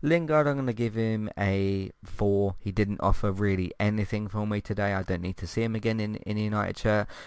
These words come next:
'Cause, look, all these players that we are linked with, like Jack Grealish and, uh, you know, we got Diallo and Pellistri in the team now, which is great. I wanna see those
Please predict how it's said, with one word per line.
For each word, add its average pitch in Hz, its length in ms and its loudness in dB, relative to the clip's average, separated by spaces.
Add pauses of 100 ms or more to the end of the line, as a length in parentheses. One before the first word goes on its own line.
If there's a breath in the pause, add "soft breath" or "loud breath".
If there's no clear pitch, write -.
(120)
'Cause, 139 160 0
look, 127 140 4
all 143 140 0
these 151 200 0
players 127 260 4
that 120 120 0
we 110 140 2
are 104 60 4
linked 104 220 0
with, 104 280 0
like 92 220 0
Jack 95 220 -2
Grealish 101 680 0
and, 87 440 -6 (460 loud breath)
uh, 90 220 2
you 98 60 0
know, 95 120 0
we 90 100 0
got 95 160 -2
Diallo 98 480 2
and 92 100 -4
Pellistri 107 480 0
in 110 80 -2
the 107 80 -4
team 107 240 -4
now, 104 160 -2
which 104 160 -6
is 104 80 -6
great. 104 360 0
I 110 80 -2
wanna 151 200 0
see 139 220 -2
those 110 460 4